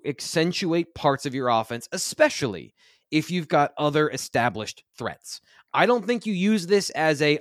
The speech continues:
"Oh no, our offense isn't working, let's go to something tricky." It is, "Okay, the running game is humming, and we're gonna add in this wrinkle with Beau."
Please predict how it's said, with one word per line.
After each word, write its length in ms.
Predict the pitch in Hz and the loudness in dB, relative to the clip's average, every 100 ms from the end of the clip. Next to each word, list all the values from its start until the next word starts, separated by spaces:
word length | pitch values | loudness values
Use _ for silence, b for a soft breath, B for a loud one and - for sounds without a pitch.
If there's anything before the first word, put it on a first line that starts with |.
| - | 4
"Oh 160 | 180 | 4
no, 320 | 175 180 175 | 4 4 4
our 180 | 156 131 | 4 4
offense 400 | 156 175 180 156 | 2 2 0 -4
isn't 260 | 160 147 131 | -4 -2 -2
working, 500 | 120 185 - 117 113 | 2 2 2 -4 -2
let's 180 | 120 - | -4 -2
go 160 | 151 | 0
to 80 | 143 | 0
something 400 | 135 151 135 135 | 0 0 0 -4
tricky." 540 | 113 190 190 101 92 - _ _ _ - | -2 0 0 -4 -12 -16 _ _ _ -2
It 160 | 156 | 0
is, 300 | 147 135 120 - | 2 2 0 0
"Okay, 460 | 180 - 143 92 - _ _ _ - | 0 2 0 0 -6 _ _ _ -6
the 100 | 117 | 0
running 280 | 151 214 | 2 2
game 220 | 196 190 185 | 2 2 0
is 80 | |
humming, 440 | - 202 147 107 107 | 0 2 2 0 -6
and 160 | 123 127 | -8 -4
we're 80 | 147 | -2
gonna 180 | 139 - | -2 -2
add 220 | 131 143 | -2 0
in 100 | 135 | -2
this 200 | 135 117 | -4 -4
wrinkle 280 | 117 117 107 | -6 -4 -6
with 200 | 107 - | -6 -8
Beau." 240 | 62 - | -12 -12